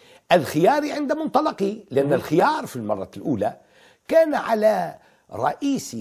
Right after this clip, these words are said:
Speaker 1: حكومة تكنوقراط
Speaker 2: مم.
Speaker 1: وليس منتميا إلى حزب.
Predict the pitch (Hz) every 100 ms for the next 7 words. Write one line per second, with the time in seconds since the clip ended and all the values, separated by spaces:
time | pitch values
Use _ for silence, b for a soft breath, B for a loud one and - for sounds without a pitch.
0 | 92 - 156 - 120 87 87 - 254 247
1 | _ _ 226 - 262 - 311 254 - -
2 | _ _ _ 135 123 - 165 107 123 165
3 | 151 254 311 302 311 285 285 - 151 170
4 | 196 -